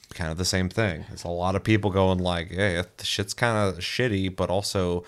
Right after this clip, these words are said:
some crazy shit happened in the past, and we're looking to do some crazy shit in the future." So, uh,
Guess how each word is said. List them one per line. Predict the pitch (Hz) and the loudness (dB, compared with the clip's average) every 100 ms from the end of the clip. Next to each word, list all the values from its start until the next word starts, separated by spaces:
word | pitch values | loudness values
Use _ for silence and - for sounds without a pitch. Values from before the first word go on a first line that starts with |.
| - - - | -14 -20 -10
some | - 76 | -8 -8
crazy | - 107 107 107 | 0 2 2 0
shit | - 110 | 0 2
happened | 104 101 98 101 | 2 0 0 -2
in | |
the | 85 | -2
past, | - 104 131 - | 0 0 0 -2
and | 90 85 80 73 71 | -4 -4 -6 -8 -6
we're | 90 110 | -4 -2
looking | 110 110 101 | -2 -2 -4
to | |
do | 90 104 | 0 -2
some | 85 | -4
crazy | - 104 101 | -4 -2 0
shit | 92 - 82 | -2 -2 -2
in | |
the | 67 | -6
future." | 127 151 - 82 90 | -2 -2 -2 -4 -4
So, | - 90 82 78 | -4 -2 -2 -2
uh, | 80 73 | -2 -4